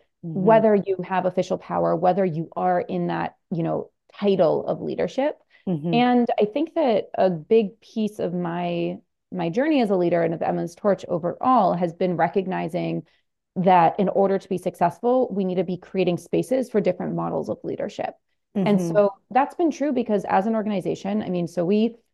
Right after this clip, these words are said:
Speaker 2: we did our first info session in November of twenty sixteen.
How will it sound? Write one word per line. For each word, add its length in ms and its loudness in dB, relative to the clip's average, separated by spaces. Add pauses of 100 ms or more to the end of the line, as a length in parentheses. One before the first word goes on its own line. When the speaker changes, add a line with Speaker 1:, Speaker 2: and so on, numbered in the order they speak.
(400)
Speaker 2:
we 100 4
did 100 4
our 80 6
first 300 -4
info 240 -2
session 380 -4
in 220 -4
November 500 -2
of 180 -4
twenty 260 -2
sixteen. 720 -2